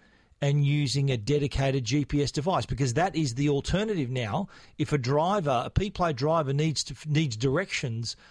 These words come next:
they cannot use their phone. So they, they have no option but to, to purchase a standalone G P S device, a TomTom, a Garmin, a Navman,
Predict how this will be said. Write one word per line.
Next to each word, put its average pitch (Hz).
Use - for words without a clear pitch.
they 151
cannot 196
use 160
their 139
phone. 170
So 160
they, 160
they 151
have 147
no 165
option 165
but 143
to, 147
to 143
purchase 147
a 131
standalone 147
G 156
P 156
S 190
device, 117
a 117
TomTom, 135
a 104
Garmin, 123
a 98
Navman, 123